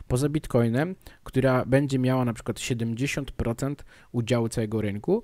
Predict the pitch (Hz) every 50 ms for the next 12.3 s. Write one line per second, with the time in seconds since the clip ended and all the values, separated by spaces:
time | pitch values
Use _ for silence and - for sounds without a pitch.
0 | - _ - - - - - 120 - - 151 185 185 170 143 135 131 120 117 120
1 | - - - 110 107 110 120 131 147 147 - 113 - - 156 160 151 139 123 120
2 | - 139 135 - - - - - 151 156 139 120 120 120 120 123 120 117 113 -
3 | - 107 - - - - - - 101 107 113 110 - - - 107 82 - - 98
4 | 95 95 - - 104 101 110 - 110 107 - - 80 - - _ - - - -
5 | - - - - _ _ - 131 127 - 147 139 127 127 131 139 143 131 - 143
6 | 139 135 - - - - - 117 117 107 - - _ 131 127 123 - - - 120
7 | 113 127 135 147 139 127 - - - 113 104 104 95 113 113 117 131 131 - -
8 | 147 151 - - - - - _ _ - - 107 117 127 131 127 131 131 139 139
9 | 131 135 143 147 143 - 175 160 160 156 - - - - 120 117 - - 147 165
10 | 180 165 - - - 139 151 139 - - 123 120 120 - 120 120 120 117 113 113
11 | 110 - - 113 110 110 107 113 107 - 107 104 101 113 117 117 - 147 123 -
12 | 135 117 - 139 -